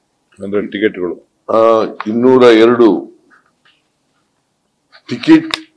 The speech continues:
Speaker 2: ತಕೊಂಡು ಉಚಿತವಾಗಿ ಪ್ರಯಾಣ ಮಾಡಿದ್ದಾರೆ. ಟಿಕೆಟ್ ತಗೊಂಡು ಉಚಿತವಾಗಿ ಪ್ರಯಾಣ ಮಾಡಿದ್ದಾರೆ. ಎರಡ್-, ಎರಡು ನೂರ, ಎಲ್ಲ, ಸಾರಿ, ಇನ್ನೂರ, ಇನ್ನೂರು ಕೋಟಿ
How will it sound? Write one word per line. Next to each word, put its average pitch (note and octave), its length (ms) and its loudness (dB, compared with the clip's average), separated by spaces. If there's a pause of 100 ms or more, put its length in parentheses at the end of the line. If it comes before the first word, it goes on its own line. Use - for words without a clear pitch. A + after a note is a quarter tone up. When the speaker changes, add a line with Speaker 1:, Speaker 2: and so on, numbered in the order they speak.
(500)
Speaker 2:
ತಕೊಂಡು B2+ 680 2 (540)
ಉಚಿತವಾಗಿ D3+ 600 2
ಪ್ರಯಾಣ G2+ 360 2
ಮಾಡಿದ್ದಾರೆ. C2 500 -10 (2000)
ಟಿಕೆಟ್ A#2 360 -10
ತಗೊಂಡು G2+ 380 -4
ಉಚಿತವಾಗಿ G2+ 720 -4
ಪ್ರಯಾಣ D#2 320 -8
ಮಾಡಿದ್ದಾರೆ. C2+ 540 -14 (880)
ಎರಡ್-, A2 340 -2 (240)
ಎರಡು A2+ 300 0
ನೂರ, B2 260 2 (340)
ಎಲ್ಲ, A2+ 180 4
ಸಾರಿ, G#2+ 320 2 (460)
ಇನ್ನೂರ, B2 380 2 (640)
ಇನ್ನೂರು A#2+ 480 -4
ಕೋಟಿ C3 720 -4